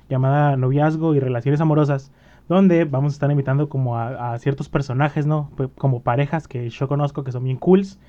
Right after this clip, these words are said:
para que nos platiquen un poco y nos den mu-, uh, pues, un, una cátedra de cómo ser felices, de cómo sobrevivir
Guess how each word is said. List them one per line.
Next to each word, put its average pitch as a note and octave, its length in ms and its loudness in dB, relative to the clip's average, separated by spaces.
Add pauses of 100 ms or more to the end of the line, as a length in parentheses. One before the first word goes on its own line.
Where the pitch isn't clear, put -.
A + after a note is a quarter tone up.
(280)
para D3 160 2
que D3+ 60 2
nos D3 100 0
platiquen D3 320 0
un F3+ 80 4
poco F3+ 300 4
y - 20 4
nos C3+ 140 2
den C3+ 100 2
mu-, D3+ 180 2
uh, B2+ 420 0
pues, - 360 -6 (420)
un, D#3 380 2
una D#3 220 -4
cátedra D#3+ 560 0 (100)
de C3 80 -6
cómo C#3 380 2
ser C#3+ 180 2
felices, D#3 580 -2
de - 100 -16
cómo C#3 200 -2
sobrevivir C#3 640 2